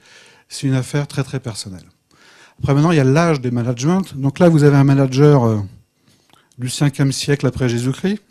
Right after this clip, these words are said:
et Clovis, roi des Francs.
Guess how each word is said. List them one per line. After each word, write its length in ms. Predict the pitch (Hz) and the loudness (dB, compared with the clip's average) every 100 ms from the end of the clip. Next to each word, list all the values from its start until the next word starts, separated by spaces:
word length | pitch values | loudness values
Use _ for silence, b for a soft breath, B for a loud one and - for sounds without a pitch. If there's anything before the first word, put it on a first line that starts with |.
| _ _ - _ - | _ _ -20 _ -18
et 60 | |
Clovis, 560 | - 135 151 214 - - _ _ _ _ _ _ b b b b b b b b | -2 0 2 0 -6 -14 _ _ _ _ _ _ b b b b b b b b
roi 160 | 117 120 | -6 -2
des 100 | 131 | -2
Francs. 400 | - 175 196 | 0 0 0